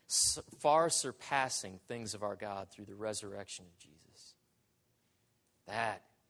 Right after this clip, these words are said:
that is ministry. And now make us the kind of church that believes it. And every time we gather together,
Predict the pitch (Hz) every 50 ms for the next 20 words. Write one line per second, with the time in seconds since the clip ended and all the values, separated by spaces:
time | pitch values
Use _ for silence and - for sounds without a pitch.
0 | _ _ _ _ _ _ _ _ _ - - - 107 92 85 - _ _ - 85
1 | - 90 87 85 82 80 - - - - - _ _ _ _ _ _ _ _ _
2 | _ _ _ _ _ _ _ _ _ _ _ _ _ _ _ _ _ _ _ _
3 | _ _ _ _ 104 107 110 107 110 117 113 - 113 - - - 110 - 120 110
4 | 98 90 - - - 120 107 - - - 85 101 110 101 98 104 104 110 110 98
5 | 87 87 82 - _ _ _ _ _ _ _ _ _ _ _ _ _ _ _ _
6 | _ _ _ _ _ _ _ _ - - - - - 104 127 156 170 - - 175
7 | 151 143 135 127 117 117 123 127 123 120 120 113 104 104 95 104 98 98 92 -
8 | 82